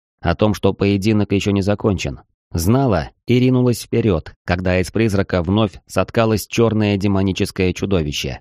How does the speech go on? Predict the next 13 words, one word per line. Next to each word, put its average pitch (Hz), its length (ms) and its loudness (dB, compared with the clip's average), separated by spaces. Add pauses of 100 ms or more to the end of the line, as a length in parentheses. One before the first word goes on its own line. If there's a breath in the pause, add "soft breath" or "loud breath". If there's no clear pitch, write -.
(120)
сжимающее 90 800 0
горящий 92 520 0
синим 90 420 0
огнём 85 340 -2
меч. 73 340 -8 (240)
Я 123 180 4
ожидал 131 480 0
её 90 200 2
атаки, 82 460 -4 (220)
ждал 107 480 0
и 120 100 -2
считал - 360 -2
секунды. 76 500 -6